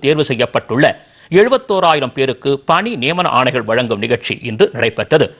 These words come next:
புதுதில்லியிலிருந்து காணொளி மூலம் பங்கேற்று பிரதமர் நரேந்திர மோடி உரையாற்றினார். அப்போது பணி நியமன ஆணைகளை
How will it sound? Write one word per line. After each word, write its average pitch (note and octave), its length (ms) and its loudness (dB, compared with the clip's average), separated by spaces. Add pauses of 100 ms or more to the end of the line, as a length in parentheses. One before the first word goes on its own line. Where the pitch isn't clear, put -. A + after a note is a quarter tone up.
(840)
புதுதில்லியிலிருந்து D#3 880 2 (200)
காணொளி G3 420 2
மூலம் C#3+ 280 0
பங்கேற்று B2+ 460 0 (100)
பிரதமர் B2+ 380 0
நரேந்திர C3+ 340 0 (100)
மோடி B2+ 160 -2 (160)
உரையாற்றினார். A2 640 -2 (540)
அப்போது F#3 360 -2 (220)
பணி G3 240 2 (120)
நியமன E3+ 260 0 (140)
ஆணைகளை C3 300 0